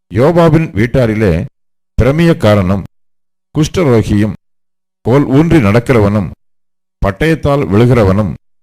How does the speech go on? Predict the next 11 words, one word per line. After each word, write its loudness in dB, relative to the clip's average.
அப்பம் -4
குறைச்சலுள்ளவனும் 0
ஒரு -2
காலம் -2
ஒளிந்து -2
போவதில்லை 2
என்றான். -4
அப்னேர் -2
கிபியோனில் 0
நடந்த 0
யுத்தத்திலே -2